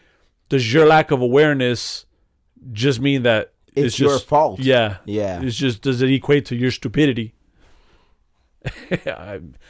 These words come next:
Speaker 1: might sound like an asshole right now, but that's just how I feel. Like, at,
Speaker 2: No,
Speaker 1: at what
Speaker 2: no,
Speaker 1: point?
Speaker 2: like, there, there's legitimacy to it, because this is not the first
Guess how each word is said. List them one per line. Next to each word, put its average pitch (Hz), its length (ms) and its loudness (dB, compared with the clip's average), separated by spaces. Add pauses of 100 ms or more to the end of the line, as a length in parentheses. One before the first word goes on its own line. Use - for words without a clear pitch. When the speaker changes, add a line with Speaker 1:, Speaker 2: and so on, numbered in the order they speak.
(160)
Speaker 1:
might 139 220 0
sound 156 160 2
like 147 140 2
an 151 80 4
asshole 151 320 4
right 120 180 2
now, 123 160 2
but 127 140 2
that's 131 260 2
just 135 160 -4
how 127 120 2
I 123 100 2
feel. 110 360 0
Like, 107 220 -6 (800)
at, 135 140 2
Speaker 2:
No, - 40 2 (120)
Speaker 1:
at 196 80 2
what - 60 6
Speaker 2:
no, 190 120 4
Speaker 1:
point? 147 160 2
Speaker 2:
like, 156 320 0
there, 170 220 4
there's 156 320 0
legitimacy 151 800 -2
to 139 320 -2
it, 135 260 -4 (240)
because 160 600 0 (520)
this 175 200 -2
is 196 140 -4
not 175 520 -2
the 127 220 0
first - 760 -4